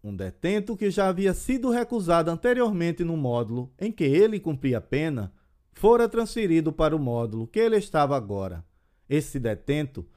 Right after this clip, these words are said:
que chamaremos aqui de Betão, junto com outro detento, que chamaremos aqui de Marquinhos, seriam os executores do meu sogro com três tiros de revólver.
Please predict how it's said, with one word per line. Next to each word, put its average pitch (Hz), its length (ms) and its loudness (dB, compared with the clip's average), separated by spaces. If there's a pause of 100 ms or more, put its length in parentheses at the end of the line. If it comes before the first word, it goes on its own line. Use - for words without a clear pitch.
(160)
que 190 120 2
chamaremos 160 580 0
aqui 135 260 -2
de 131 100 0
Betão, 110 560 -6 (400)
junto 180 480 0
com 147 120 -2
outro 139 340 2
detento, 113 680 -4 (260)
que 247 120 -4
chamaremos 175 580 0
aqui 135 220 0
de 135 80 0
Marquinhos, 127 720 -6 (260)
seriam 143 460 0
os 214 80 0
executores 202 680 2
do 170 100 -2
meu 175 160 0
sogro 131 520 0 (180)
com 120 180 -6
três 208 380 2
tiros 156 320 2
de 151 80 2
revólver. 95 640 -2